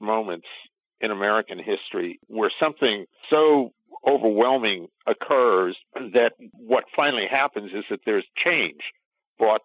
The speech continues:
to whatever the situation is or what life in general is, et cetera. And I think this is exactly one of those moments. Now, I, I I don't have a crystal ball here. I can't tell you exactly how this change is gonna, you know, look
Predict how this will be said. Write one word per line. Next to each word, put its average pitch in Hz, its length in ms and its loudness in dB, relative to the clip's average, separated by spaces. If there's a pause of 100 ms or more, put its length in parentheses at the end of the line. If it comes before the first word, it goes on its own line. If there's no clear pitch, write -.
to 110 200 -2
whatever 107 460 2
the 98 240 4 (240)
situation - 500 0
is 82 160 -8
or 90 100 -4
what 95 200 0 (200)
life 104 360 0
in 104 120 -10
general 107 420 -2
is, 82 200 -6
et 85 80 -16 (100)
cetera. 98 320 0 (680)
And 101 360 -2
I 117 140 2
think 123 240 -4 (100)
this 127 220 2
is 110 140 -4 (120)
exactly 107 600 -2
one 101 160 -2
of 101 80 -2
those 98 260 2
moments. 110 420 -4
Now, 92 280 -4
I, 104 100 0 (160)
I 110 240 0 (840)
I 110 100 2
don't 123 180 0
have 113 180 2
a 98 180 4 (400)
crystal 123 300 -2
ball 120 320 2
here. 95 220 -4
I 95 100 2
can't - 300 -4
tell 113 160 0
you 107 160 -2
exactly 95 600 0
how 104 160 2
this 98 160 -6
change 107 340 -4
is 90 100 -8 (100)
gonna, 95 240 -2 (500)
you 113 120 -6
know, 92 240 0
look 123 300 0